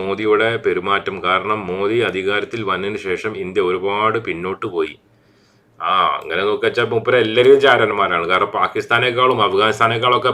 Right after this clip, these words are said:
പട്ടിണിയിൽ ഇപ്പോൾ ഏറ്റവും ബാക്കിലാണ് ഇപ്പോൾ ഇന്ത്യ. എന്തായാലും, ഏഹ്, കേരളക്കാർക്ക് ബോധമുണ്ട്, പക്ഷെ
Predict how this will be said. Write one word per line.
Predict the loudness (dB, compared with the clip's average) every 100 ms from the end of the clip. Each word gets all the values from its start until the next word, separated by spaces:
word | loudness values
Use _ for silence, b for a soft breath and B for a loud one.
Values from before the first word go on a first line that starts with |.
| 0
പട്ടിണിയിൽ | 0 0 -2 0
ഇപ്പോൾ | 2 2
ഏറ്റവും | 2 0
ബാക്കിലാണ് | 0 0 0 0
ഇപ്പോൾ | 0 -2
ഇന്ത്യ. | -2 -6 -8 _ b b b b b b -12
എന്തായാലും, | -2 2 2 -2 _ _ _ _ _ _ _ _ _ -12 -6
ഏഹ്, | -2 -2 -2 -6 -10 _ _ _ -6
കേരളക്കാർക്ക് | -2 0 2 0 2 6
ബോധമുണ്ട്, | 6 6 4 2 2 _ _ _ _
പക്ഷെ | -8 -4